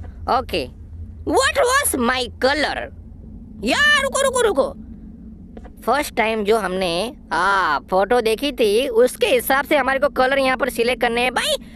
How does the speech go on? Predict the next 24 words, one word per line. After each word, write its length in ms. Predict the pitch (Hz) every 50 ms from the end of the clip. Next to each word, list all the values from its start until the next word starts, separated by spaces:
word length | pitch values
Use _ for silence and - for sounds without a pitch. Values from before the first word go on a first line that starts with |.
| - - - - - - -
कौन 280 | 220 240 254 277 277
से 100 | 262 311
एनिमी 500 | 277 - - 233 247 262 277 277 277 269
का 120 | 269 285 269
क्या 280 | 254 - 254 269 277
color 300 | 220 262 254 254 269 269
है? 120 | 262 247 220
यार, 500 | 202 214 254 262 - - 311 320 330 370
मेरे 160 | 285 285 302
को 120 | 370 440
पता 280 | - - 285 302 - 453
है 180 | 508 494 440 381
यार, 120 | 392 370
मैंने 360 | 302 277 269 277 262 240 214 - - - - - -
game 240 | 165 175 214 240 254
की 120 | 247 285
शुरुआत 440 | - - 220 220 226 247 269 269 -
में 100 | 294 277
photo 320 | - - 208 - - 233 214
देखा 260 | 180 165 170 196 202
था, 140 | 202 226 226
शायद 240 | - 220 233 226
इसका, 280 | 233 226 - - 262 233
अ, 80 | -